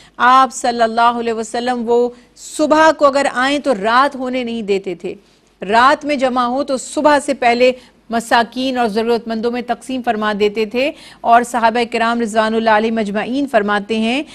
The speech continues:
कि आपकी सखावत से ज़्यादा तो किसी की सखावत नहीं थी, लेकिन माह रमज़ानुल मुबारक में आपकी सखावत अपने उरूज पर पहुंच जाती थी,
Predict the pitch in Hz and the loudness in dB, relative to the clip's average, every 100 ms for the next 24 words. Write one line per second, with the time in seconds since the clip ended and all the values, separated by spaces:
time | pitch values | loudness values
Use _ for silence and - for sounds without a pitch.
0 | - - 285 240 247 269 311 311 240 - | -20 -2 2 4 2 0 -4 -4 -6 0
1 | 226 233 285 294 277 226 214 226 277 311 | 2 4 2 0 -2 2 2 2 0 -2
2 | - 302 370 359 330 277 247 233 240 233 | -4 -4 -2 -2 -4 0 2 4 2 -2
3 | 214 196 202 175 - - 254 311 302 - | -6 -4 -8 -10 -14 -2 0 2 0 -6
4 | 196 190 214 285 370 403 427 370 277 262 | -6 -2 4 6 6 4 2 2 2 0
5 | 247 233 262 349 359 277 240 220 220 226 | 0 2 2 2 0 0 0 2 4 2
6 | 220 240 247 226 226 - 220 - 202 - | -2 -4 -2 -2 -4 -8 -10 -6 -8 -2
7 | 202 196 247 247 - - 208 208 220 226 | -2 0 -2 -4 -10 -10 -10 -8 -8 -8
8 | - 185 226 294 294 262 - 208 185 185 | -8 -8 -2 0 0 -2 -2 -4 -2 -6
9 | 180 170 170 165 160 - | -4 -4 -4 -4 -10 -12